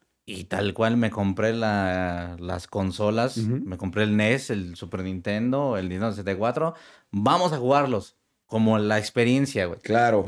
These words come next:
Speaker 2: ¿y,
Speaker 1: Y
Speaker 2: y qué
Speaker 1: sí,
Speaker 2: tal?
Speaker 1: y me doy cuenta que es un pinche juegazo, güey.
Speaker 2: Claro.
Speaker 1: Ok,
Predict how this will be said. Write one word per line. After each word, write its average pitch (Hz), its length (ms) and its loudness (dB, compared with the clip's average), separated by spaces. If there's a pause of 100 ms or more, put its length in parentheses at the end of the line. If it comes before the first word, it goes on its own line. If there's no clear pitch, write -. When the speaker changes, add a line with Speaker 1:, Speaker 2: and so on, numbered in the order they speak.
(100)
Speaker 2:
¿y, 110 80 -6
Speaker 1:
Y 110 180 -4
Speaker 2:
y 101 60 -4
qué 110 100 -2
Speaker 1:
sí, 113 80 0
Speaker 2:
tal? 101 400 0
Speaker 1:
y 98 140 -12
me 110 260 -4
doy 104 180 0
cuenta 107 300 -2
que 127 100 -6
es 113 120 -6
un 110 80 -4
pinche 107 260 -6
juegazo, 113 500 -2
güey. 95 200 -6
Speaker 2:
Claro. 85 360 -4 (680)
Speaker 1:
Ok, 127 240 0